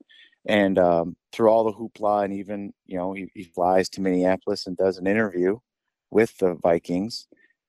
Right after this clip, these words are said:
and it, it doesn't turn into a job. And, and we still don't know whether he had a change of heart or whether the Vikings didn't want him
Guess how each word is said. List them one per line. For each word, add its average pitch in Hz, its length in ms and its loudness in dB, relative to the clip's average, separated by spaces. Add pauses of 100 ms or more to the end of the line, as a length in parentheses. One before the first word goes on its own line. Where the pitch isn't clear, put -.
(180)
and 98 240 0
it, 92 100 -4
it 95 160 -4
doesn't 101 280 2
turn 107 200 0
into 101 220 2
a 90 60 2
job. 101 460 0
And, 90 260 -6
and 90 220 -4
we 90 80 -4
still 113 320 2
don't 98 240 4
know 98 480 2 (720)
whether 95 760 2 (1400)
he 104 240 -6
had 107 120 4
a 95 60 -4
change 101 300 -4
of 95 100 -8
heart 101 360 0 (480)
or 92 220 -4
whether 87 720 -2 (440)
the - 80 -8
Vikings 95 440 0
didn't 90 240 -2
want 95 260 0
him 104 180 -4